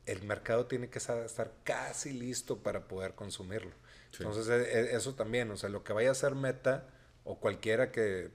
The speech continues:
Speaker 1: explore la realidad aumentada, tiene que ser gradual y no tiene que ser un cambio así transformacional porque puede la gente resistirse.
Speaker 2: Y esa es otra.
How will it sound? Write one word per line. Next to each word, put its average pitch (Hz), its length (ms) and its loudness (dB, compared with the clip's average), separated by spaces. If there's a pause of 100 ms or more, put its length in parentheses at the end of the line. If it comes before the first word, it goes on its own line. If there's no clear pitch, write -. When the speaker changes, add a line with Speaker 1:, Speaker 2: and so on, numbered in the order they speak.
Speaker 1:
explore 110 520 -2
la 98 280 -2
realidad 95 340 -4
aumentada, 107 680 -4 (320)
tiene 117 260 0
que 120 100 -8
ser 117 220 -2
gradual 110 440 4
y 107 80 -4
no 101 160 -6
tiene 107 220 -8
que 107 120 -6
ser 107 100 -6
un 101 120 -8
cambio 98 280 -6
así 104 160 -6
transformacional 104 840 -6
porque - 280 -6
puede 98 480 -2 (240)
la 92 140 -4
gente 92 260 -6
resistirse. 92 720 -8
Speaker 2:
Y 90 60 -2
esa 107 140 -4
es 107 100 -2
otra. 101 320 -2